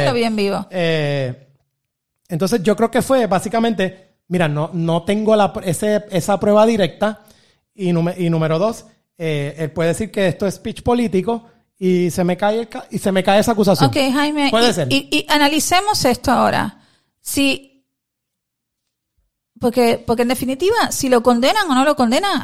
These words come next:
Speaker 2: a esta altura ya no importa, porque él se puede presentar igual y ganar.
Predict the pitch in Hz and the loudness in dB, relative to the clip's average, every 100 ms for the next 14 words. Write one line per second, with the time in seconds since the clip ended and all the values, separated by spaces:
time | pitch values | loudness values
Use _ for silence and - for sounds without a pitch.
0 | - 220 - 269 311 320 262 247 240 - | -4 -6 -4 -4 0 2 4 4 2 2
1 | 277 - 180 175 202 220 - 262 226 220 | 0 2 0 2 0 0 -4 -2 -2 0
2 | 214 214 208 202 208 226 220 180 - | -2 0 0 0 0 0 0 0 -2